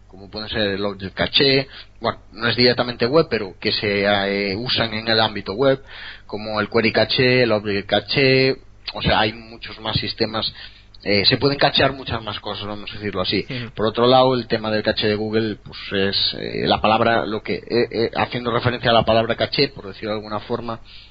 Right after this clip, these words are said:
Speaker 1: es una copia guardada que tiene Google de nuestra web. Pero es algo completamente diferente a lo que se suele asociar la palabra caché en el ámbito web. O sea, son cosas completamente,
Speaker 2: Sí.
Speaker 1: vamos a decirlo así, diferentes.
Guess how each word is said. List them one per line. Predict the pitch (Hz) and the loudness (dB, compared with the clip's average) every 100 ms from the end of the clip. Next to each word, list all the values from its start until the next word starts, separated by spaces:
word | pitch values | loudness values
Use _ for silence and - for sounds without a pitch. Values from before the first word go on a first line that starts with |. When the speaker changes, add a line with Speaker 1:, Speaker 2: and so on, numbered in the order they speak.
| - | -8
Speaker 1:
es | 104 | -6
una | 123 117 | 0 0
copia | 120 120 127 | 2 4 4
guardada | 113 113 113 127 127 120 | 6 4 4 2 2 -2
que | 104 | -6
tiene | - 107 | -10 -12
Google | 104 107 117 | -12 -8 -6
de | 107 | -6
nuestra | 104 - 98 | -8 -8 -4
web. | 98 117 - - - - - - - - - | 2 2 2 -6 -20 -20 -20 -20 -20 -18 -14
Pero | - - | -10 -2
es | |
algo | 120 113 | 0 0
completamente | 117 113 120 120 120 110 | -4 -2 0 0 -4 -4
diferente | 113 113 117 113 117 110 | -2 0 0 0 0 0
a | - 104 | 2 -2
lo | 104 - - - | -2 -10 -20 -16
que | - 107 | -4 0
se | - 101 | 0 -2
suele | - 123 120 117 | -6 -2 2 2
asociar | 113 113 101 117 110 | 2 -2 -2 0 2
la | 104 | 2
palabra | 110 113 110 | 4 4 2
caché | 110 104 - | 0 -2 -2
en | 110 | -2
el | 104 | 0
ámbito | 107 107 101 95 | -2 -2 -10 -8
web. | 107 - - - - - | -4 -4 -8 -20 -18 -12
O | - | -2
sea, | 117 | 0
son | 107 123 | 0 -6
cosas | 127 131 117 | -8 -6 -6
completamente, | 110 107 104 107 107 113 107 | -8 -10 -8 -8 -4 -2 -2
Speaker 2:
Sí. | - - - - | -6 -16 -18 -10
Speaker 1:
vamos | 110 | -2
a | 110 | 0
decirlo | 104 110 | 0 2
así, | 104 120 | 4 4
diferentes. | 110 104 101 107 101 - - | 2 0 0 2 0 -6 -14